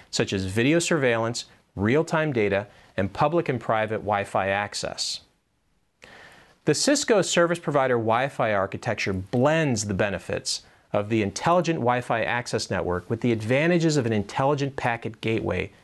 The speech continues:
and I P core for a truly complete solution.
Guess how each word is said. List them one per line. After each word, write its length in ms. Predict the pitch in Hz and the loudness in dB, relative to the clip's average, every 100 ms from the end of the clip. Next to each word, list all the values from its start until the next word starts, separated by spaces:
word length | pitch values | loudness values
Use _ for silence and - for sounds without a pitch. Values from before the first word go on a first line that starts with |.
| - | -4
and 140 | 98 | -2
I 180 | 101 123 | 0 -2
P 200 | - 117 | -4 -6
core 460 | - 131 104 82 80 - - _ | -2 0 2 2 -4 -14 -20 _
for 240 | - 143 117 | -4 0 0
a 60 | |
truly 600 | 113 - - 160 170 170 | -2 -2 2 6 6 4
complete 560 | 170 - 104 - 120 - | 2 -4 -4 -2 0 0
solution. 640 | - 104 101 90 - | 0 0 0 0 -4